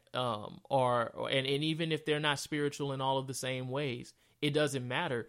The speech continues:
because everybody is connected and they love what they do. And I've had people really help me get in touch with myself.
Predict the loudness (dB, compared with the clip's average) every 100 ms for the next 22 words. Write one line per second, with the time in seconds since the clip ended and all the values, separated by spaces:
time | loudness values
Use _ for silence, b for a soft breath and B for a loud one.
0 | B -6 -2 0 0 0 0 2 2 0
1 | 0 -2 -4 -4 -4 -4 -6 -4 -4 -2
2 | -2 -2 b b 0 0 2 -2 2 2
3 | 2 0 -4 -4 0 2 4 4 0 0
4 | -4 -4 -2 -4 -4 2 4 4 0 -2
5 | -2 -2 -2 -2 -2 -2 -6 -6 -4 -2
6 | -2 -2